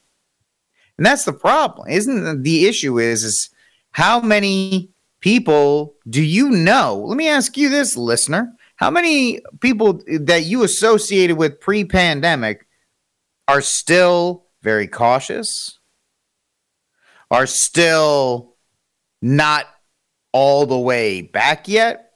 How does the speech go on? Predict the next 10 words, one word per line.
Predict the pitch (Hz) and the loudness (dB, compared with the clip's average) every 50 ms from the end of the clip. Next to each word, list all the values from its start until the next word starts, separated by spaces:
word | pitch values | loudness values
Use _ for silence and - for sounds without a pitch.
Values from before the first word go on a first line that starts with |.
| _ _ - | _ _ -6
And | 143 143 143 | -4 -2 0
then | 147 147 143 139 | 0 0 0 -2
you | 135 | -4
combine | 123 - 147 131 127 107 143 147 151 160 170 175 180 | -4 -4 -4 -4 -4 -2 0 0 0 0 -2 -2 -2
that | 190 202 208 160 | -2 -2 -2 0
with | 143 143 139 - | -2 -4 -4 -2
things | 147 147 147 143 139 131 120 117 113 | -2 -2 -2 -2 -4 -6 -6 -4 -2
like | 127 127 123 120 113 110 107 98 - - - - - _ _ _ _ _ _ _ _ _ _ _ | 0 2 2 2 0 -2 -4 -6 -10 -18 -20 -20 -20 _ _ _ _ _ _ _ _ _ _ _
the, | - 107 120 127 127 123 123 120 120 117 110 | -10 -4 -2 0 0 0 0 0 0 2 2
uh, | 104 98 98 92 87 82 76 64 58 53 50 | 2 0 0 0 -2 -2 -2 -2 -4 -4 -6